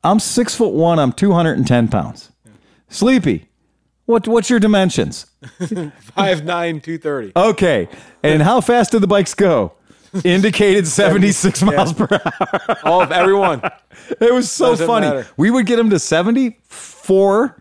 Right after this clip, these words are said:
Speaker 2: Yep.
Speaker 1: indicated. Life would be good. We would just kiss that seventy-six and everything would go away.
Speaker 2: Yeah, that would be it. Yeah.
Speaker 1: <laughs> That was it.
Speaker 2: And it didn't matter. It was really weird, too, 'cause it didn't matter if we were level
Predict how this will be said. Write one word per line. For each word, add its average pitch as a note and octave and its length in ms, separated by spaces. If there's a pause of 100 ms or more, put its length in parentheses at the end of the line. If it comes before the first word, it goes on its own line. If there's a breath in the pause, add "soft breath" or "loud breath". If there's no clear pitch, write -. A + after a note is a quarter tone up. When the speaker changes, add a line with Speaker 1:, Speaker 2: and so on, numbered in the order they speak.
Speaker 2:
Yep. C3 100
Speaker 1:
indicated. C#3 680 (260 soft breath)
Life C3 300
would G#3 100
be G#3+ 120
good. C3 420 (360 loud breath)
We E3 160
would F#3 140
just E3 220
kiss - 340
that C4 220
seventy-six A3 680
and B2 100
everything E3 380
would D3+ 120
go D3+ 260
away. F3+ 220
Speaker 2:
Yeah, C#3 200
that C3+ 80
would C#3+ 120
be D#3 100
it. D#3 360
Yeah. B2 360
Speaker 1:
<laughs> - 80
That B2+ 60
was D#3+ 200
it. D#3 260 (180)
Speaker 2:
And F3 120
it E3 100
didn't C4+ 240
matter. A#3+ 260
It F3 60
was F3 160
really A#3 200
weird, F#3 260
too, G#3+ 180
'cause D3 160
it C#3 140
didn't F#3+ 240
matter F#3+ 180
if E3+ 120
we E3+ 80
were C#3 120
level D#3+ 480